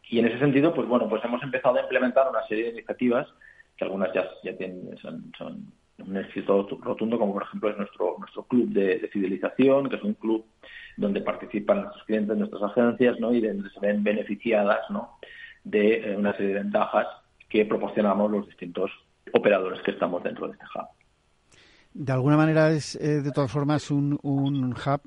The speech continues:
Speaker 2: eh, por lo que comentas, eh, business to business, ¿no? No, no tiene trascendencia, eh, aparentemente, de cara al consumidor final, a los clientes finales.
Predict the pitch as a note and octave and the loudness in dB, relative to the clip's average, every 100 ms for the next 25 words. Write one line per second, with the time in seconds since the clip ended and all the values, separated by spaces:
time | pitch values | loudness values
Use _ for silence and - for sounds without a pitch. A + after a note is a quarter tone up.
0 | - C#3+ C3 A#2 A#2+ A#2+ - B2 A#2 B2+ | -8 -4 -4 -4 -4 -2 -2 -2 -2 -2
1 | C3+ C3 D3+ C3+ - B2+ B2 B2+ C3+ D3+ | -2 0 0 0 -4 -4 -4 -2 0 2
2 | D3+ C#3+ D#3 C3+ A2 A#2 G#2+ C#3 C#3+ C#3 | 2 0 2 0 0 -2 0 2 4 2
3 | C3 - - - C#3 C#3 B2+ C#3+ C#3+ - | 0 -6 -20 -10 -2 0 2 2 2 2
4 | C#3+ C3+ - C#3 C#3 C#3+ D3 C3 - C#3+ | 2 2 0 0 2 4 4 0 -2 2
5 | C#3 C#3 C#3 B2+ C3 C3 B2+ B2 B2 A#2+ | 4 4 2 -2 -4 -2 0 0 0 -2
6 | - - A#2 B2 C3 B2+ C3+ C3 C#3+ - | -8 -8 -4 -2 0 2 0 0 -2 -4
7 | - - C3+ C3 C#3+ C3+ C3+ C3+ - C#3 | -14 -6 -2 0 4 4 6 4 4 0
8 | D3 C#3+ B2+ - C#3 D3 A#2+ A#2+ A2 - | 2 2 2 0 2 4 4 0 -6 -4
9 | B2+ B2+ A#2 - B2 B2 G#2 - | -2 0 -2 -4 -2 -2 -4 -12